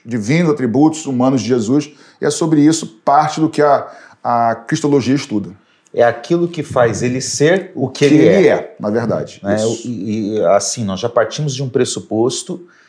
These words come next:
Speaker 2: de que ele é Deus. Então,
Speaker 1: Uhum.
Speaker 2: nós vemos em Cristo, na pessoa de Cristo, os atributos que caracterizam ele como
Speaker 1: Como
Speaker 2: Deus.
Speaker 1: Deus que é, exatamente.
Speaker 2: Muito bem.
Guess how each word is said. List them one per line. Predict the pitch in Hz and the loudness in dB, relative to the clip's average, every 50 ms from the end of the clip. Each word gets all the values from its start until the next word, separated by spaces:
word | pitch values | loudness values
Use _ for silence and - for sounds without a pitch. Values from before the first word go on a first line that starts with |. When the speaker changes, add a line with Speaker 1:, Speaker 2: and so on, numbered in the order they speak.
| _ _ _ | _ _ _
Speaker 2:
de | - 117 - - | -18 -18 -18 -18
que | - - 113 | -8 -2 0
ele | 110 101 120 | 0 2 2
é | 139 | 2
Deus. | 123 120 123 123 117 95 85 - - - - - | 2 2 0 0 0 -2 -4 -8 -10 -12 -12 -14
Então, | 98 - - 120 131 131 - - - 113 | -8 -2 -2 -2 -2 -2 -8 -12 -12 -10
Speaker 1:
Uhum. | 104 104 98 | -10 -6 -2
Speaker 2:
nós | 101 113 113 110 - - - - _ _ - | 0 0 0 0 -2 -6 -6 -10 _ _ -20
vemos | 104 - 110 104 95 120 143 170 170 160 131 104 123 | -18 -14 -12 -2 2 4 4 4 4 2 0 0 0
em | 160 175 165 | 0 -2 -2
Cristo, | 175 - 170 123 139 151 - - - - | -4 -4 -2 -2 -2 -2 -4 -6 -10 -6
na | 143 127 113 | -6 -6 -4
pessoa | - 120 107 - - 143 147 | -4 -6 -6 -6 -4 -4 -4
de | 135 135 | -4 -6
Cristo, | 131 - 117 117 127 123 - - 139 | -10 -6 -6 -6 -4 -6 -8 -12 -12
os | 131 117 139 | -2 0 0
atributos | 127 - - 120 98 87 98 101 110 110 - 127 120 - - - - _ _ - - - _ _ _ _ | 0 0 -4 -8 -6 -6 -8 -8 -8 -10 -14 -16 -14 -12 -14 -14 -16 _ _ -20 -20 -20 _ _ _ _
que | - 113 | -12 -12
caracterizam | - - 143 147 151 156 156 156 - - 139 127 113 107 123 139 117 127 120 101 95 | -4 0 0 2 2 2 0 -2 -6 -4 -2 -2 0 0 -2 -4 -4 -4 -4 -2 -2
ele | 98 107 110 117 117 | -2 -2 -2 -4 -8
como | - - 123 120 120 123 120 | -10 -6 -6 -6 -4 -4 -2
Speaker 1:
Como | 104 120 120 135 143 | -2 0 2 2 2
Speaker 2:
Deus. | 147 117 | 2 2
Speaker 1:
Deus | 113 110 107 104 - | 0 0 0 -4 -8
que | - 147 113 | -10 -8 -8
é, | - | -8
exatamente. | - 101 95 98 131 123 117 - - - - | -8 -10 -6 -6 -4 -4 -4 -8 -10 -12 -6
Speaker 2:
Muito | - 170 190 185 139 | -4 -4 -4 -4 -4
bem. | 113 101 104 101 | -4 -4 -6 -6